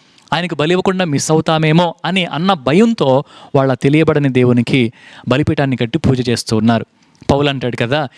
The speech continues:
"ఇదిగో మీరు ఏ దేవుడినైతే తెలియదు అని అన్నారో ఆ దేవుడిని నేను ప్రకటిస్తూ మీ పట్టణానికి వచ్చాను, ఆయనే యేసుక్రీస్తు ప్రభువారు" అని సెలవిచ్చారు. దేవునికి స్తోత్రం. ప్రియ దేవుని బిడ్డలారా,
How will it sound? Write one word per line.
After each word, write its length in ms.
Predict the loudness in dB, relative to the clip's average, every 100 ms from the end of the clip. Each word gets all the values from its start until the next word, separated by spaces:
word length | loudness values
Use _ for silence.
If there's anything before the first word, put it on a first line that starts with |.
| -6
"ఇదిగో 400 | -2 2 2 0 -4 -8 -2
మీరు 160 | 0
ఏ 220 | 0 0
దేవుడినైతే 420 | 0 0 0 -2 -2
తెలియదు 480 | 0 0 2 0 0
అని 120 | -2
అన్నారో 500 | 0 2 2 2 0 -6 -20 -6
ఆ 180 | 0 0
దేవుడిని 320 | 2 2 2
నేను 160 | 2 0
ప్రకటిస్తూ 840 | -2 -2 -2 -2 0 2 2 2 0
మీ 80 |
పట్టణానికి 480 | -2 -2 -2 -2 0
వచ్చాను, 520 | -2 0 -2 0 -2 -2
ఆయనే 360 | -2 0 0
యేసుక్రీస్తు 640 | 0 0 0 0 0 0 0
ప్రభువారు" 480 | 0 0 0 -2 -4 -10 -16 -4
అని 80 | -2
సెలవిచ్చారు. 600 | 0 0 0 0 -2 -4 -4
దేవునికి 460 | 2 2 2 -4
స్తోత్రం. 460 | -2 -2 0 -2 -6 -8 -20 -20 -20 -20 -20 -20 -16 -16 -8 0
ప్రియ 120 | 2
దేవుని 200 | 2 0
బిడ్డలారా, 260 | -2 -2